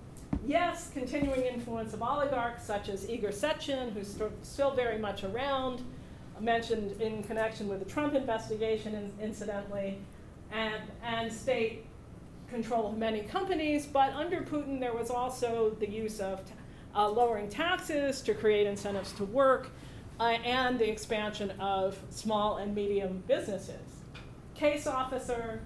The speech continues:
use of bribery, blackmail, and information control, including, uh, cyber atta-, probably organi-, uh,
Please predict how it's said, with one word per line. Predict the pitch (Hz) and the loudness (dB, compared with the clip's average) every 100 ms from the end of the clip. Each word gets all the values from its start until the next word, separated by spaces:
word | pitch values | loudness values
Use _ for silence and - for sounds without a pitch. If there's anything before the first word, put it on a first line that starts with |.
| 214 | -4
use | 233 208 | -4 -4
of | 202 | -4
bribery, | 214 208 208 202 196 | -2 0 0 -2 -4
blackmail, | 190 185 175 196 190 185 180 | -6 -8 -8 -10 -8 -8 -8
and | 190 | -10
information | 190 196 233 339 - 277 254 | -10 -4 -2 0 -2 -4 -4
control, | 226 220 214 208 208 - - - - | -4 -2 0 0 -4 -8 -14 -14 -12
including, | 202 196 220 208 202 190 - - - - - | -8 -2 0 2 0 -4 -8 -12 -14 -14 -2
uh, | 196 190 | 0 0
cyber | - 226 214 208 214 | 4 6 8 6 2
atta-, | 214 175 - - | -2 -6 -10 -4
probably | - 220 220 196 196 202 | 2 6 6 4 0 2
organi-, | 208 214 190 190 185 190 | 2 4 2 0 0 0
uh, | 185 185 | 2 0